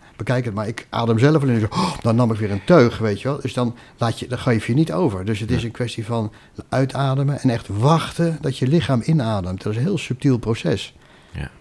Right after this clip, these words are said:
Speaker 1: En dat duurt soms, nou, het duurde mij veel te lang voordat ik weer inadem. Ik denk, "Ja, barst maar, ik doe het zelf." En nu kan ik het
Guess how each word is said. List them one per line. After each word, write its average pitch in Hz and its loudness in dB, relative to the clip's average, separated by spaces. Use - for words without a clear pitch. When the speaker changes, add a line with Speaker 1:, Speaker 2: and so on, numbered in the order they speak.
Speaker 1:
En - -4
dat 117 -2
duurt 131 2
soms, - -2
nou, 117 -2
het 110 0
duurde 113 4
mij 127 4
veel - 4
te 117 2
lang 123 4
voordat 120 0
ik 107 0
weer 107 -2
inadem. 110 0
Ik 95 -10
denk, 92 -8
"Ja, 87 -10
barst 113 -10
maar, 113 -4
ik 117 -8
doe 120 -2
het 123 -6
zelf." 113 -6
En 104 0
nu 139 6
kan 143 0
ik 139 -2
het 131 -4